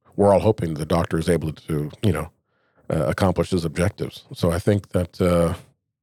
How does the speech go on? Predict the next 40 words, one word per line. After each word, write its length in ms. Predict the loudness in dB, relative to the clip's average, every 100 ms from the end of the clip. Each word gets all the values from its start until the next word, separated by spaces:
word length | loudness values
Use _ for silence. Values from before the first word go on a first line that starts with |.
| _ _ _ _ -4
you 60 | -2
know, 80 |
maybe 240 | 2 2 2
through 220 | 2 4
that 180 | 4 2
humility 540 | 2 4 4 6 4
or, 180 | 4 2
or 120 | 0 -2
modesty 560 | 2 2 0 0 2
or 140 | 2 2
understanding, 600 | -2 -4 0 0 0 -4
I've 120 | -6
been 140 | -4
able 200 | -4 -4
to 80 | -4
kinda 320 | -4 -4 -4 -10 _ _
establish 420 | -16 -4 -2 -2 -2
myself 460 | -4 0 -2 0
in 60 | -2
the 80 | 2
real 200 | 4 4
world 360 | 6 6 4
and 160 | 0 -6 _ _ _ _ _ _
take 160 | -2 0
care 200 | 4 4
of 60 |
myself 560 | 6 2 4 4 4 2
and, 260 | -2 -2 -4
and, 300 | -4 -2 -2
uh, 600 | -2 0 0 -2 -2 -6 -4
you 80 | 0
know, 180 | 2 0 -4
try 160 | 0
to 80 | 2
be, 180 | 2 -2 -2
try 160 | -2 2
to, 160 | 2 2 2 2
uh, 60 | -2 _ _ _ -12
you 80 | 0
know, 80 | 0